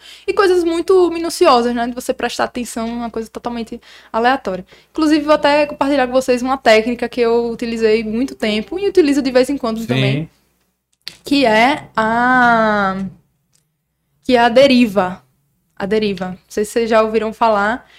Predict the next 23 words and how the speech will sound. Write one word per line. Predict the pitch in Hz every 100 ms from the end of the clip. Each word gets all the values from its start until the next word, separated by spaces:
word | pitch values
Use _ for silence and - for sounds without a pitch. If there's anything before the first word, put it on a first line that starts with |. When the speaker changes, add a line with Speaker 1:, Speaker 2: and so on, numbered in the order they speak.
| -
Speaker 1:
É | 214
uma | 220 233
técnica, | 233 214 226 226 233
é | 220 233
um, | 254 254
uma | 254 302
crítica, | 302 233 247 269
na | 240
verdade, | 233 233 202 196 220
situacionista, | - 240 233 254 208 214 - 277 _ _ _
que | - 294
a |
gente | 302 302
reflete | 294 311 - 247 262
sobre | - 262 269
como | - 359 381 285
é | 294
que | 311
a | 302
gente | 277 262 269 330 339 - -
vive | 214 285 302 339
a | 311
cidade. | - 277 196 185 190